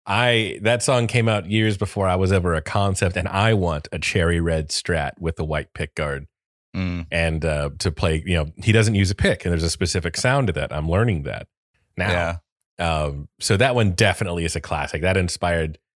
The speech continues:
Speaker 2: Oh, yeah.
Speaker 1: so many people, if not directly musically, um, in other songs, musicians in their com-, you know, styles of music.
Speaker 2: Yeah.
Speaker 1: Uh, what, yeah, like, what, what they choose to play like now.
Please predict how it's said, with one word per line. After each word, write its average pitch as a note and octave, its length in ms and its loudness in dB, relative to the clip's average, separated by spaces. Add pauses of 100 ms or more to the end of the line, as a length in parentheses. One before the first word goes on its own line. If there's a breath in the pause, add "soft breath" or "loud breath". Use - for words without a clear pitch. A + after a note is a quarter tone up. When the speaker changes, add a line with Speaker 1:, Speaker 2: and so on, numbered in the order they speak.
(160)
Speaker 2:
Oh, B2+ 180 -2
yeah. D#2+ 260 -2 (200)
Speaker 1:
so - 240 2
many A2+ 160 4
people, F#2+ 300 2
if F2+ 120 0
not E2+ 320 0
directly F2+ 440 2
musically, F2 800 2 (100)
um, D2 640 -2
in F2+ 100 2
other F2 220 4
songs, F2 480 2 (260)
musicians F2 800 2
in D#2 120 0
their D2 240 -2 (120)
com-, D#2+ 200 -4
you D#2+ 120 -4
know, C#2+ 80 -2
styles C#2+ 420 -4
of D2 100 -12
music. - 540 -8 (680)
Speaker 2:
Yeah. E2 440 -4
Speaker 1:
Uh, D#2+ 200 2
what, F2+ 300 2
yeah, F2 200 4
like, E2 180 -2
what, F#2 260 0
what F2+ 160 2
they E2+ 140 2
choose E2+ 260 0
to D2 80 -6
play D#2 240 0
like B1 260 -6
now. C2+ 340 -8